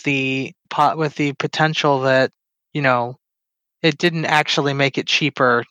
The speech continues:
to just build the units. Because you have to build an encampment and the barracks before you can even build the wonder. And people don't generally build spearmen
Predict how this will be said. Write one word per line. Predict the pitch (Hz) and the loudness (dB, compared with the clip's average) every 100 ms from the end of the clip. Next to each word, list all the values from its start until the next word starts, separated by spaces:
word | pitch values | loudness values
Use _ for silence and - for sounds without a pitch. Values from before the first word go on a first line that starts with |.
| - | -8
to | 139 | -2
just | 139 123 - | 0 -2 -2
build | 131 120 | 0 0
the | 120 | -2
units. | 117 117 113 - - - _ _ _ _ _ _ _ _ _ _ _ _ _ _ _ _ _ _ _ _ _ _ _ - | -6 -6 -8 -6 -6 -8 _ _ _ _ _ _ _ _ _ _ _ _ _ _ _ _ _ _ _ _ _ _ _ -4
Because | 156 175 139 131 131 131 - | 0 2 4 2 0 -2 -2
you | - 165 | 2 0
have | 160 | 0
to | 160 | 0
build | 156 151 143 | 2 2 0
an | 135 | -2
encampment | 135 - 156 120 143 - | -6 0 0 0 -2 -2
and | 165 165 | 0 2
the | 151 | 2
barracks | 135 143 131 123 - | 2 4 4 0 -8
before | 135 151 | -2 0
you | 147 135 | 0 -2
can | 135 | -4
even | 127 117 | -4 -6
build | 117 147 139 | -2 0 0
the | 131 | -2
wonder. | 120 113 113 110 - _ _ _ - | -4 -4 -4 -6 -8 _ _ _ -2
And | 143 127 123 120 - | 2 2 0 -10 -6
people | 147 135 | -2 2
don't | 135 113 - | 0 0 -2
generally | 151 127 120 123 | 0 2 0 -4
build | - 123 117 113 - | -2 0 0 -4 -12
spearmen | - - 117 113 | -8 -2 -2 -2